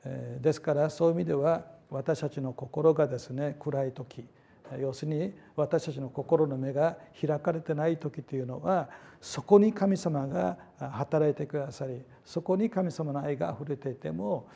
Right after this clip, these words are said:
えー、なかなかそれを受け止めることができないんだな。ですから、ある意味で、えー、私たちのこの心の目というんでしょうかね、本当にそこにあるものを見ることができる目が開かれるということは、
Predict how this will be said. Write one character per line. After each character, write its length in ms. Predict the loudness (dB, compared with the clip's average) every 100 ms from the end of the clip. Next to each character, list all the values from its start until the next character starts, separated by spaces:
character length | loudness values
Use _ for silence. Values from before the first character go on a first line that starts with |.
| -20 -20 -20 -16
え 240 | -12 -12 -10
ー、 60 |
な 80 | -10
か 120 | -6
な 120 | -6 -4
か 120 | -4
そ 140 | -2
れ 140 | 0 2
を 240 | 2 0 -4
受 140 | -2
け 100 | 0
止 40 |
め 80 | -2
る 80 | -6
こ 100 | -8
と 120 | -6
が 80 | -6
で 100 | -6
き 120 | -6 -6
な 100 | -6
い 60 |
ん 60 | -8
だ 120 | -10
な。 220 | -10 -16 -18 _ _ _ -20 -20 -20 -14 0
で 160 | 0
す 80 | 4
か 120 | 4
ら、 220 | 4 4
あ 40 | 0
る 80 | -2
意 40 |
味 160 | -2 0
で、 320 | 2 2 0 -20 -20 -12
え 220 | -10 -8
ー、 20 | -6
私 300 | -2 -2 -2
た 80 |
ち 120 | -4 -6
の 120 | -8
こ 140 | -8
の 100 | -8
心 400 | -8 -2 2 2
の 100 | 2
目 180 | -2 -4
と 120 | -2
い 40 | -6
う 40 |
ん 60 | -6
で 80 |
し 100 | -10
ょ 60 | -10
う 40 |
か 160 | -10 -8
ね、 220 | -4 -4 -6 -20 -20 -20
本 260 | 0 4 4
当 200 | 6 4
に 100 | 4
そ 120 | 0
こ 120 | -2
に 100 | -2 0
あ 100 | 0
る 120 | 0
も 140 | 0 -4
の 80 |
を 380 | -2 0 0 0 -10 -4
見 180 | 2 4
る 100 | 4
こ 140 | 0
と 120 | 0
が 120 | 2 2
で 100 | 0
き 140 | 0
る 120 | 0
目 140 | 0 0
が 140 | 0
開 200 | 2 -2
か 120 | -2
れ 100 | -4
る 80 | -4
と 120 | -4
い 80 | -6
う 40 | -6
こ 120 | -10
と 160 | -10
は、 240 | -6 -4